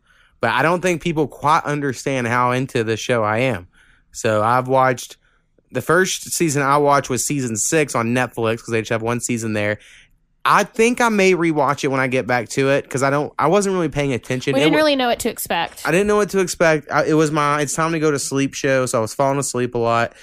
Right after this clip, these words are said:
Speaker 1: Um, and then towards the last few episodes, it got really good, and I was like, "Oh man, this show's really good." And then I learned Hulu had seasons three through six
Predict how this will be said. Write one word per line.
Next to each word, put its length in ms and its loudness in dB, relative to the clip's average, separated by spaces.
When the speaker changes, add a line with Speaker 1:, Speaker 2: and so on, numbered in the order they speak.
Speaker 1:
Um, 560 0
and 120 0
then 160 2
towards 320 0
the 80 0
last 360 2
few 220 2
episodes, 560 0
it 80 0
got 260 0
really 300 0
good, 540 0
and 120 -2
I 160 0
was 160 -2
like, 160 0
"Oh 160 2
man, 180 2
this 120 0
show's 180 0
really 220 2
good." 280 0
And 220 -2
then 240 2
I 180 0
learned 440 0
Hulu 500 2
had 420 0
seasons 560 0
three 260 0
through 220 0
six 680 -2